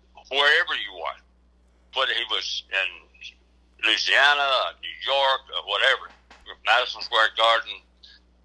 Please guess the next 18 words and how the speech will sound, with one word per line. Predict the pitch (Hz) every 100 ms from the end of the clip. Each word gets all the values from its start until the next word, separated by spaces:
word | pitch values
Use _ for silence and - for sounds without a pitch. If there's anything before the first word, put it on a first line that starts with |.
| - -
he | 160 156
was | 127 104 113
in | 107
charge. | - 143 107 82 - - _ -
And | 101
I | 113
always | 123 190 196 175 131
loved | 139 147 - 107
watching | 113 123 - 90
him | 95 82
take | - 113 -
charge | 131 117 101
of | -
an | -
audience | 110 104 90 -
in |
Las | 95 104 - 110
Vegas, | 117 95 -